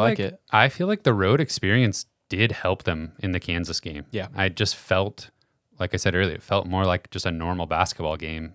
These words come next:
Speaker 2: than, you know, this impossible task of going into that arena and playing well.
Speaker 1: Mm-hmm.
Speaker 2: It may still be impossible to win, but at least they, they played well for stretches. Um,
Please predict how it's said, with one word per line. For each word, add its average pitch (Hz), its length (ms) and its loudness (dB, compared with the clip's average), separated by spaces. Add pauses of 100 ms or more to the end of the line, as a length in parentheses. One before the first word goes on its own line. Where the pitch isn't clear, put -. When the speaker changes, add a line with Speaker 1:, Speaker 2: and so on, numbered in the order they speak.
(160)
Speaker 2:
than, 80 500 -8 (920)
you 82 80 -12
know, 73 120 -10
this - 400 -8 (560)
impossible 90 640 2
task 85 520 -2
of 87 200 -4
going 90 220 -2
into 87 160 -2
that 90 180 2
arena 90 260 -2
and 87 100 -4
playing 87 320 -4
well. 85 380 -6
Speaker 1:
Mm-hmm. 104 240 -12
Speaker 2:
It 101 60 -18 (920)
may 104 160 2
still 143 180 2
be 139 80 4
impossible 120 380 4
to 101 60 0
win, 90 320 0
but 82 240 -6 (300)
at 92 80 -4
least 92 160 -8
they, 104 80 -4 (160)
they 95 160 -4
played 95 240 -4
well 92 220 -2
for - 180 -8
stretches. - 540 -8 (2000)
Um, 107 1040 2